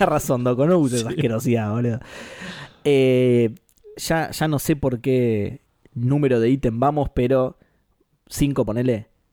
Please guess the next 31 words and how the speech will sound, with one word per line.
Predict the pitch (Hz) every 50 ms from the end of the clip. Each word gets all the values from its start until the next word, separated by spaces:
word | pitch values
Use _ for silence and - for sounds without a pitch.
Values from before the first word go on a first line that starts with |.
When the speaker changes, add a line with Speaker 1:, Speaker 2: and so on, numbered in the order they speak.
| _ _ _
Speaker 1:
S-, | - - - - - 113 110
eh, | 104 104 _
quinto | - 147 151 151 139 135 117 113 110 104 101 90 73
ítem, | 127 123 123 123 107 101 92 - _ _ _ _ _ -
a-, | - 90 76 - - 92 120 139 147 117 120
absolutamente | 120 127 - 147 139 123 120 113 113
falopa, | - - 101 87 80 - 82
boludo. | 82 80 85 80
Esto | 90 123 - 131
tampoco | 110 120 113 113 - 143 143 127
te | 107 107
lo | 107 107
compro, | 127 139 139 139 131 131 123 123 120 - - _ _ _
que | - 117
le | 110 113
empieza | 113 113 - 143 156 - - 139
a | 131
tragar | - - - 131 131 127 123 143 151 151 143
la | 139 127
mano | 123 131 131 127
a | 117
Yura | - - 139 127 127
a | 120 120
cualquiera, | 120 123 113 104 - 107 90 87 90
Speaker 2:
Sí, | 90 92
Speaker 1:
boludo. | 90 90 87 - - - _ -
Speaker 2:
sí. | - - - - - - - - - _
Speaker 1:
Cualquiera, | - 113 113 107 - 107 92 87 92
cualquiera | 95 113 120 113 - 151 139 123
mal, | 107 95 90 90
boludo. | 87 90 92 85 78